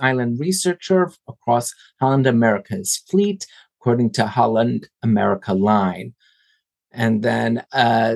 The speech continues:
they continue with another news item. Holland America Line is providing guests with a behind-the-scenes view of its operations through its new entertainment show,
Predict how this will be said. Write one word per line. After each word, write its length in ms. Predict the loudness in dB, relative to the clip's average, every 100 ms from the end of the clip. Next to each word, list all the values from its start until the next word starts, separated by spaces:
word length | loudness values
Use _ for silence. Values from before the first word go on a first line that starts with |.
| -2
they 220 | 0 0
continue 760 | 0 -2 -2 -4 0 2 2 2
with 220 | 0 0
another 420 | -2 -2 -2 -2
news 360 | -2 -4 -4 -2
item. 580 | -2 -2 -4 -6 -8 -16 _ _
Holland 320 | -4 0 0 2
America 440 | 4 4 2 -2
Line 300 | 0 0 -2
is 120 | -8
providing 540 | -8 -2 2 2 0 -4
guests 340 | -4 -4 -4
with 160 | -2 -2
a 60 |
behind-the-scenes 1000 | 0 -2 -2 -2 -2 -4 -2 0 0 -2
view 440 | -2 2 2 2 0
of 160 | -4 -2
its 180 | -6 -6
operations 880 | -6 -2 -2 -2 -4 -4 -6 -8 _ _ _ _
through 420 | -6 0 0 0 -2
its 280 | -6 -6 -2
new 300 | 0 2 0
entertainment 720 | -2 -10 -8 -2 0 0 -2
show, 520 | -4 0 2 2 0